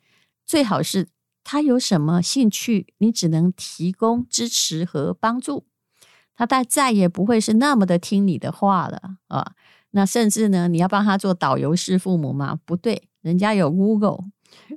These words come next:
也有朋友的社群软体，做得会比你更亲切、更好一些。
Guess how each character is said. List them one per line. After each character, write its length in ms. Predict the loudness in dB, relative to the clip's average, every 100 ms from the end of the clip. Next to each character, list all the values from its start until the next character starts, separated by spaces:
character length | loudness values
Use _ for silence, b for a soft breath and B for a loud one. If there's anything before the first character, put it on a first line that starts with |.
| -4
也 160 | 2 4
有 140 | 2
朋 240 | 0 0 2
友 140 | 2
的 100 | 0
社 180 | 0 0
群 220 | 0 -2
软 240 | 0 -2
体， 260 | -6 -8 -10
做 180 | -4 0
得 140 | 0 0
会 180 | 0 -2 _
比 160 | -2 0
你 140 | 0
更 200 | 0 -2
亲 240 | -2 0
切、 360 | 0 0 -2 -4 -16 _ _ _ _
更 160 | 2 2
好 280 | 2 -4 -4
一 80 |
些。 240 | -6 -8